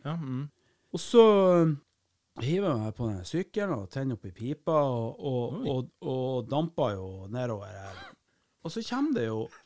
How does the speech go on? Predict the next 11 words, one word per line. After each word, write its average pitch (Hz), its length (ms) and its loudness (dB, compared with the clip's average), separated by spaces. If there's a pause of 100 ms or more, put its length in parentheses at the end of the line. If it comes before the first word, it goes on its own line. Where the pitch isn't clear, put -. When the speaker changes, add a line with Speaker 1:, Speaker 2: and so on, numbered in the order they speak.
(140)
Speaker 2:
først - 540 -4 (540)
på 190 200 4
den 110 180 0
her, 110 240 -2
eh, 107 180 -6
hva 175 140 -6
du 180 60 -6
kaller 196 300 2
den 107 160 -2
der, 104 180 -4
eh, 104 280 -6